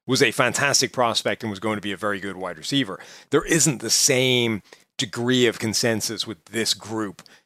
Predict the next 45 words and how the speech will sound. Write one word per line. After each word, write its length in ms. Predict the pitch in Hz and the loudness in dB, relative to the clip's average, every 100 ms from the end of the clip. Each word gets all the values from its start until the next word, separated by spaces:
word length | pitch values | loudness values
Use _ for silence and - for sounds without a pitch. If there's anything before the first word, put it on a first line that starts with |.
| _ - | _ 0
this 280 | 117 101 127 | 2 2 2
year. 440 | 139 98 82 - | 2 2 -4 -6
And 140 | 110 104 | -6 -2
Drake 260 | 123 120 | 0 2
London 380 | 120 117 113 110 | 2 2 2 0
is 320 | 98 107 104 | -2 -4 -6
a 40 | 98 | -4
lot 240 | 101 110 | -2 -2
of 60 | - | -2
people's 340 | 120 117 - | -8 -6 -4
number 240 | 120 113 | -4 -4
one 280 | 107 110 110 | -4 -4 -2
now. 180 | 107 110 | -4 -4
He's, 300 | 110 104 - | -6 -6 -8
I 60 | - | -10
think, 180 | 120 98 | -10 -6
moving 400 | 104 110 110 104 | -6 -6 -6 -4
up 220 | 113 - _ _ _ - | -4 -6 _ _ _ -2
boards 440 | 117 117 120 104 | 0 2 2 2
as 120 | 104 | -2
much 200 | 107 107 | -2 -2
as 120 | 104 110 | -2 0
that 160 | 107 | 2
is 200 | 107 95 | 0 2
a, 300 | 107 101 95 - - - - | 0 0 -2 -8 -20 -20 -14
a 60 | - | -8
thing 440 | - 123 120 123 | 0 4 4 2
and 80 | 107 | 0
not 160 | 110 - | 0 -2
just 200 | 110 - | -4 -4
a 20 | |
construct 640 | - 113 107 127 113 - | 0 2 4 4 2 2
of 240 | 113 104 - | 2 2 0
the 80 | |
narrative 580 | 104 104 110 113 120 98 | 0 2 2 4 2 0
around 280 | 117 110 110 | -2 0 0
draft 300 | 117 110 104 | 0 0 2
season. 380 | 127 120 131 120 - - - _ - | 0 2 0 0 -6 -20 -20 _ 2
But 120 | 139 | 4
even 200 | 208 202 | 8 8
London 300 | 202 254 180 | 8 8 6
is 160 | 135 | 6
a, 260 | 139 127 117 | 6 6 4
an 100 | 127 | 4
in, 200 | 135 131 | 2 2